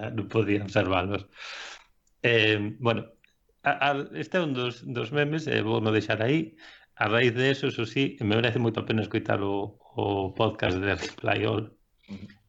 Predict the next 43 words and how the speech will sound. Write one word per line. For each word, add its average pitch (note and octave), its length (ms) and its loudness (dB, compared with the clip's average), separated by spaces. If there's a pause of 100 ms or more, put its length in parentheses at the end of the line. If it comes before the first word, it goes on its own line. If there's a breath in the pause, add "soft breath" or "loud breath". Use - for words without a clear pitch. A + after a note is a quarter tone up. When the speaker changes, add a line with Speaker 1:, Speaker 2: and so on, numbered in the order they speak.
Speaker 1:
Eh, F#2 400 -2
Speaker 2:
Deixaremos A2 360 -2
Speaker 1:
o G#2 40 -2
capítulo G#2 380 2
Speaker 2:
o - 20 2
Speaker 1:
de, G#2 160 2
Speaker 2:
enlace A2+ 160 -6
na G#2+ 160 -6
show F#2+ 240 -10
notes. F#2 280 -10
Speaker 1:
de G#2 500 -2
Reply G#2 460 2 (120)
All G#2+ 160 2
merece G2 320 -2
a F#2+ 80 -6
pena G2+ 160 0
deixar G2+ 320 0
o G2+ 80 -2
enlace, G#2 400 -2 (420 loud breath)
porque, C3 300 0
sobre D3 240 4
todo, F#3 320 6
é D3+ 80 4
unha D3+ 160 6
desas D3 240 2
situacións C#3 480 2
nas A#2 160 0
cuales B2 320 2
tú B2+ 160 2
oes B2 480 0
o, A2+ 320 0
o A#2+ 60 4 (100)
titular C#3 560 2
e G2+ 160 -2
pareceche G#2+ 400 -4
completamente G#2+ 720 0
ridículo A2 560 0
e F#2+ 80 -4
pensas, G2 320 -2
"De G2+ 80 0
onde A2 240 2
ven G#2+ 240 4
esta, G#2 480 0